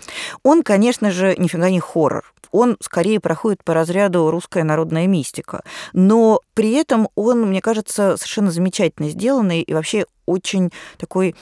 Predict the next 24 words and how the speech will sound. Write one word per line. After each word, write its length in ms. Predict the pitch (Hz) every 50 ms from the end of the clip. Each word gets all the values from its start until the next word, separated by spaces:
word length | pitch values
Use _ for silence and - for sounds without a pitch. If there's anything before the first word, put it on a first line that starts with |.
| - - _ _ -
м, 240 | 180 175 165 165 - -
очень 340 | 180 190 - 190 180 175 - -
литературный 920 | 190 170 - - - 185 175 175 - - 226 220 214 214 190 190 180 160
в 60 | -
хорошем 400 | - 180 165 180 185 - 190 180
смысле 340 | - - 185 175 - 185 170
слова 340 | - - 185 180 165 175 180
текст. 480 | - - 170 120 - - - - - - - - - - - _
Это 580 | - 240 294 302 _ _ - 269 247 233 220 -
роман 420 | - 196 190 175 180 196 247 370 381 -
про 220 | - 208 254 370
дачный 340 | 247 180 202 269 - - 254
поселок. 500 | - - 202 196 - - - - - -
Собственно 340 | - - 190 - - 190 185
говоря, 340 | 175 180 180 190 190 190 156
Вьюрки — 600 | 139 156 160 175 202 208 208 - - - 403 370
это 220 | - - - - 185
вот 140 | 202 220 - -
название 480 | 180 180 170 165 175 202 214 196 170
дачного 360 | 143 170 180 - - 175 170
поселка, 500 | 170 - 156 - - - - - - -
который 280 | - - - - 311 262
вдруг 340 | 185 165 220 320 415 - -
внезапно 520 | 220 220 226 220 294 440 - - 202 151